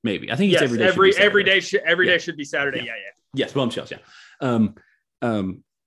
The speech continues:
Speaker 1: a, a national guy, you know, but, but mainly S E C side of stuff. Why would a five-star quarterback go to Georgia? 'Cause everyone can say, "Oh, they're just missing the five-star quarterback." They've had those guys. Kirby Smart doesn't start, doesn't start 'em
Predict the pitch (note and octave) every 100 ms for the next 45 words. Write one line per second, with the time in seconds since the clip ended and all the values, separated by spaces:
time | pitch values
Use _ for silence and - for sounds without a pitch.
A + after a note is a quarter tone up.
0 | _ _ _ _ _ _ - C3 D3+ D#3+
1 | D#3 - B2 A#2+ A2+ A2 A2 G#2+ A2 G#2
2 | A2+ B2 A#2+ B2 A2+ A2 G2+ - G2 F#2+
3 | F2+ E2+ - F2 C#2+ - - - _ _
4 | _ _ - B2 C3 B3+ D#4 G#3+ G3+ -
5 | - C3 A#2+ A2+ A2+ G#2 A#2+ G#2+ G2 -
6 | - G2 F#2+ F2 E2+ - - - _ _
7 | _ _ _ _ _ _ _ _ _ _
8 | _ _ _ _ _ B2 D3+ F#3+ D3 A2+
9 | - F3 B2 C3 C3 C3 D3 C3 C3 C#3+
10 | C3+ C3 B2+ B2+ - A#2 D3+ D3 G2+ -
11 | _ _ _ C4 G3+ D#4+ - G2 - -
12 | - - _ _ - G3 A3 A3 F#3 E3+
13 | C3 D3+ D3 - _ C3+ C3 - B2 E2+